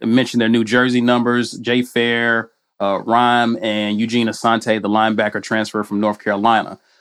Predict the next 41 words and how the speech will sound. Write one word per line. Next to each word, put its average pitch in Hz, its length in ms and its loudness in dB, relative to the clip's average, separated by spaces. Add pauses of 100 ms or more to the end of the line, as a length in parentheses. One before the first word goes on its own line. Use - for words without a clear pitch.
(160)
Want 196 180 4
to - 20 -8
talk 202 200 4
to 190 100 -4
you 190 100 4
guys 165 380 4
just 160 320 2
about, 139 640 4 (400)
you 143 80 6
know, 127 140 6
one 156 200 4
of 147 120 2
the 160 40 4
things 143 200 4
we 147 320 6
emphasize 143 600 4
is 117 120 -2
strength 147 340 2
and 127 100 2
conditioning. 135 760 2 (420)
Uh, 95 280 -2
we 117 120 0
talked 143 360 2
about 127 340 4
how 123 480 4
guys 123 500 4 (220)
last 151 560 2
year, 107 380 0 (100)
that 127 140 4
was 120 160 -2
a 120 40 -2
big 123 240 -2
topic 123 380 2
as 107 140 -2
guys 120 340 4
were 107 100 -8
putting 135 380 0
on 127 300 4
weight 123 360 2 (480)
and 113 560 0
just 127 360 -2